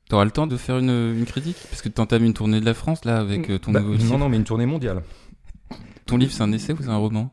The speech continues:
Speaker 2: C'est un essai, mais très subjectif. Et donc, c'est vrai que je commence, euh, je fais une tournée en Corée, là, la semaine prochaine. Après, bah, ça sera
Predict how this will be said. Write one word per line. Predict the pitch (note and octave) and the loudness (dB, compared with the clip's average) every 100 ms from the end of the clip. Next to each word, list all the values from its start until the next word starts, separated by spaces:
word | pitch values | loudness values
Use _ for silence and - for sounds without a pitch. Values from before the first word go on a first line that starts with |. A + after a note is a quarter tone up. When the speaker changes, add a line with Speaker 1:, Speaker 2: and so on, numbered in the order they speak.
| - | -10
Speaker 2:
C'est | - A#2+ | -2 4
un | A#2+ A#2+ A#2 | 4 6 4
essai, | B2 - G2+ G#2 B2 | 2 2 2 4 2
mais | F2+ | 0
très | - G2 | -2 -4
subjectif. | - F2 F#2 - G2 A#2+ - | -2 -4 -4 -4 -8 -6 -4
Et | F2+ | -2
donc, | F#2+ | -2
c'est | - F#2+ | 0 2
vrai | F#2+ B2 | 4 4
que | A2 | 4
je | G2 - | 0 0
commence, | G#2+ G#2+ A2 - | 0 2 0 0
euh, | G2 F#2+ F#2 F#2 | 2 4 2 0
je | |
fais | - | -2
une | F#2+ | -4
tournée | - G2+ G2+ | -2 0 2
en | G2 | 2
Corée, | F2 A#2 G#2+ B2+ | 2 2 4 2
là, | G#2 G#2 | 0 0
la | F#2 | -2
semaine | G#2 F2 | -2 -4
prochaine. | - F2 - G#2+ A2 A2+ A2+ A#2 A2 | -2 -4 -2 -2 0 2 2 2 2
Après, | F#2 - - - - G#2+ G#2+ A2 | 0 0 -6 -8 -4 2 2 2
bah, | F#2+ | 0
ça | F2 F#2+ | -2 -4
sera | - | -6